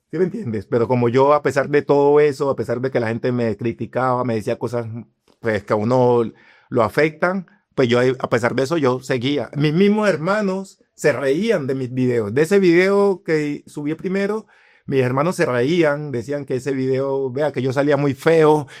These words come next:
haciendo movimientos así, ¿sabes? Y, y ese video, pues, en, en, hubo un momento de mi vida que siempre me daba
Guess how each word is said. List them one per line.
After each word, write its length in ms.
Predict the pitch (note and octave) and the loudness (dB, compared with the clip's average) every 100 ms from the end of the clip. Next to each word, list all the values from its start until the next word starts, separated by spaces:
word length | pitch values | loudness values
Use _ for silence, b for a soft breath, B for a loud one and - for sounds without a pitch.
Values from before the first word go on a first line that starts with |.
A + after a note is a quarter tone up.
| B | B
haciendo 440 | C#3 C3+ C#3+ D3 | -2 0 2 4
movimientos 720 | C#3+ C#3+ B2+ B2 C#3 C3+ D3 C3 | 4 4 4 2 2 0 -2 -2
así, 580 | B2+ E3+ E3+ D#3 - _ _ _ _ _ | -4 -2 -2 -4 -12 _ _ _ _ _
¿sabes? 480 | - C#3+ E3+ F#3+ _ | -10 -8 -8 -12 _
Y, 480 | - F#3+ A2+ A2 G#2+ - | -12 -8 -6 -8 -10 -8
y 60 | A2+ | -6
ese 180 | G#2 | -4
video, 400 | C#3+ B2 A#2 D3 | -4 -2 -2 -2
pues, 300 | D3+ B2 G#2+ - - | -2 -4 -4 -10 -14
en, 380 | A2+ G#2 G2+ G2 _ | -8 -6 -4 -6 _
en, 340 | - G#2 G#2 - | -12 -10 -12 -10
hubo 160 | B2 B2 | -8 -6
un 140 | C3 | -6
momento 320 | C3+ C3 B2+ | -6 -6 -4
de 120 | B2+ | -4
mi 100 | A#2+ | -4
vida 340 | A2 B2+ D3+ D3+ | -4 -2 -2 -4
que 200 | B2+ G2 | -4 -4
siempre 280 | A#2+ A2+ C3+ | -6 -4 -4
me 100 | A#2 | -2
daba 360 | A#2 C#3 D3+ | 0 2 0